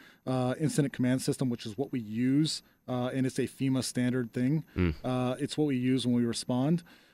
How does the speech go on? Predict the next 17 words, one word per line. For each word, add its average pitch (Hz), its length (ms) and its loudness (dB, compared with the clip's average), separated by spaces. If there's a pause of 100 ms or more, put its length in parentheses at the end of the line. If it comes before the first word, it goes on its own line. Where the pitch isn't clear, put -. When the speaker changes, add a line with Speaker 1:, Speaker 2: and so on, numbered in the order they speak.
(120)
Speaker 1:
Uh, 131 420 2
once 135 380 2
you 175 80 4
do 147 200 6
that 135 220 4
and 160 80 0
you 127 80 2
pass 143 240 -2
a 113 60 -6
background 147 480 0
check, 175 260 2
then 127 160 6
you're 139 140 6
good 131 220 4
to 123 80 2
go. 110 400 2 (420)
Um, 127 460 2